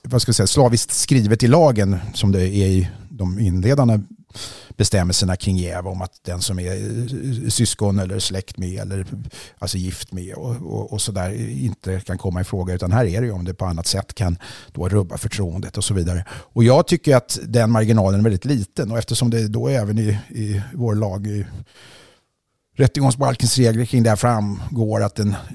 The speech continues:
en domare som anser sig vara jävig, eller rättare sagt en domare som anser att frågan om jäv åtminstone kan väckas mot henne eller honom, eh, har en skyldighet att då självmant ge det här till känna för, till parterna. Och det har ju den här domaren gjort också i,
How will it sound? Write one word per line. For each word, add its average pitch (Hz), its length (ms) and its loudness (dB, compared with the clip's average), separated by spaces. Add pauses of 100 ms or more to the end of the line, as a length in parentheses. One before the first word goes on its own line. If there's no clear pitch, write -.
en 110 300 -8
domare 110 300 2
som 117 120 2
anser 117 300 2
sig 117 160 2
vara 160 320 4 (240)
jävig, 110 460 0
eller 110 140 2
rättare 113 280 2
sagt 98 220 -2
en 104 80 2
domare 101 300 2
som 117 140 -2
anser 107 420 0
att - 220 -2
frågan 107 600 -2
om 117 180 4
jäv 95 360 2
åtminstone 107 500 0
kan 98 280 -2 (280)
väckas 156 600 -2
mot 170 140 -2
henne 104 280 2
eller 92 140 0
honom, 95 420 0 (460)
eh, 104 400 -2
har 117 80 4
en 113 60 2
skyldighet 120 640 0
att 120 100 -2
då 90 100 -6
självmant 113 720 2
ge 104 140 0
det 92 60 2
här 85 120 -2
till 90 140 -6
känna 85 440 -2
för, 85 300 -2 (400)
till - 120 -6
parterna. - 540 -6 (560)
Och 110 100 -4
det 113 80 0
har 135 140 2
ju 156 80 4
den 131 100 2
här 107 60 4
domaren 101 400 2
gjort - 360 -4
också 87 360 -6
i, 90 420 -6